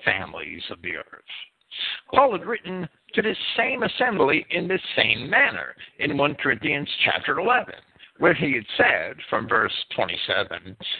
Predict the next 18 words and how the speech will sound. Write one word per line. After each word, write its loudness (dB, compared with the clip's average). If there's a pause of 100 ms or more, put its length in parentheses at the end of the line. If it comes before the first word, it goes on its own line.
(160)
"Consequently, 0
whoever 2
would -2 (140)
eat -6
the 2
wheat -4
bread -2 (460)
or 8
drink 0
the -4
cup 2
of -4
the -8
prince -2 (180)
unworthily 2 (480)
will 10
be -4
liable -2